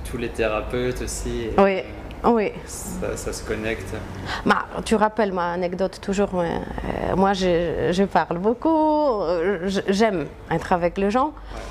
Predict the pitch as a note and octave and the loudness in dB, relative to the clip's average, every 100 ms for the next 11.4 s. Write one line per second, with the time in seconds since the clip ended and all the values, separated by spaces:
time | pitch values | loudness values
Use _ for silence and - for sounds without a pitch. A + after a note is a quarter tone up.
0 | - - G#3 G3+ A#3 A#3 A#3 G#3+ G3+ F#3+ | -8 2 4 4 2 2 0 0 2 0
1 | F#3 - E3+ E3+ E3+ - - F3+ - G#3 | -2 -4 0 0 -2 -12 -4 -4 0 -2
2 | F3+ - E3 G3+ G3 - F3 D#3+ D#3 D3 | 0 -2 -2 0 -2 0 0 0 -2 2
3 | A3+ A#3+ G3 E3 E3+ A3 B3+ A3+ - A#3+ | 0 0 -6 -4 -2 0 0 -2 2 2
4 | A#3+ - - - - F3+ F3+ E3+ F3+ E3 | 0 -10 -14 -12 -2 2 4 4 2 2
5 | F3 A3+ C#4 A#3+ A#2 A3+ A#3+ - G#3+ F#3+ | 2 2 2 0 0 0 0 2 2 0
6 | - E3 F3 F#3 E3 F#3+ F#3 F3 F#3+ A#3 | 0 0 0 0 0 2 2 2 2 2
7 | F#3 F#3 G3+ G#3+ G3+ - G#3+ B3+ A#3+ C#4+ | 0 0 -2 0 -4 -2 0 0 2 2
8 | A#3+ G#3+ G#3 A3 A#3 F#3+ A#3 A#3 A#3+ - | 2 2 2 2 2 2 2 2 -2 0
9 | G3+ - E3+ E3 E3+ - - - - G3 | -2 0 -2 0 -2 -6 -12 -10 -2 0
10 | G3+ G3+ G3+ G3+ G3+ G3+ G3+ - - - | 2 0 0 2 2 2 0 -2 -10 -16
11 | - F#3+ C4 C#4 | -10 0 2 2